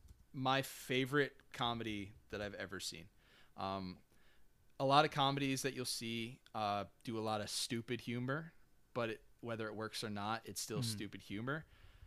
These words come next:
Speaker 1: I just think this film is a very smart telling of what a comedy should be in today's film industry. Um, you have your two lead actors in Russell Crowe and Ryan Gosling, who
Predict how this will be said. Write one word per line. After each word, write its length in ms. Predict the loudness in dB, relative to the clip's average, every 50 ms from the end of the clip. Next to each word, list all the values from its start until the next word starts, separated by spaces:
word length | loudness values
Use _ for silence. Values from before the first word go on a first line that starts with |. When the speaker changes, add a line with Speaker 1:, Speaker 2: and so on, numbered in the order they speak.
| -20 -18 -20 -20 -18 -18 -14 -4 2
Speaker 1:
I 140 | 6 6 6
just 220 | 6 6 2 4
think 220 | 4 4 4 4 2
this 180 | 0 0 0
film 420 | 0 -2 0 2 2 4 2 0 -2 -4
is 180 | -4 -4 -4 -4
a 40 |
very 260 | -2 0 2 2 2 2
smart 640 | 0 0 0 0 0 0 2 4 4 4 2 0 -4 -20 -16 -12
telling 600 | -6 -2 -2 0 0 0 -2 -2 -4 -4 -6 -10 -14 -18 -12 -8
of 160 | -6 -6 -2
what 160 | -2 -2 -2
a 40 | -2 -2
comedy 420 | -4 -2 -2 0 0 -2 -4 -4
should 360 | -4 -4 -4 -2 -4 -4 -6 -6
be 380 | -6 -6 -6 -6 -8 -10 -12 -12
in 120 | -10 -10 -8
today's 360 | -8 -6 -6 -6 -4 -4 -6
film 280 | -6 -8 -10 -12 -12 -14
industry. 480 | -12 -12 -10 -10 -10 -10 -12 -16 -18 -20 -20 -20 -20 -20 -20 -20 -20 -20 -18 -12
Um, 420 | -8 -6 -4 -4 -4 -4 -6 -8 -12 -16 -20 -18 -10
you 160 | -6 -4 -2
have 100 | -2 -2 -2
your 80 | -2
two 220 | -4 -2 -2 0 2
lead 160 | 2 2 4
actors 500 | 4 4 4 2 0 -2 0 0 0 -2
in 220 | -4 -4 -6 -4 -2
Russell 260 | -2 -2 -2 -4 -6
Crowe 420 | -6 -4 -2 0 0 0 0 -2 -4
and 140 | -6 -8 -6
Ryan 220 | -6 -6 -6 -4
Gosling, 480 | 0 4 4 4 4 4 2 0 0 -2
who 160 | -2 -6 -8